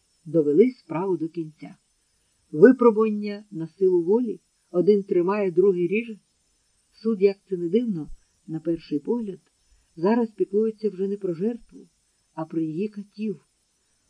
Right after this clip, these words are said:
тому що на нього покладено відповідальність вищого порядку. Суду важливо не лише зрозуміти, кого він направляє в колонію,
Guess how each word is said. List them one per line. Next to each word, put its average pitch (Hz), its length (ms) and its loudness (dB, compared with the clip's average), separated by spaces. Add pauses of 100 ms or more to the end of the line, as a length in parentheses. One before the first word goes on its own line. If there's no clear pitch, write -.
(120)
тому 180 260 -2
що 196 180 -4
на 180 100 -4
нього 226 260 -2
покладено 202 520 -8
відповідальність 196 1000 -4
вищого 214 600 -4
порядку. 196 580 -14 (580)
Суду 208 400 0
важливо 233 460 2
не 202 80 0
лише 277 340 -2
зрозуміти, 240 720 2 (380)
кого 214 360 2
він 226 220 0
направляє 202 560 -6
в - 120 -20
колонію, 151 640 -6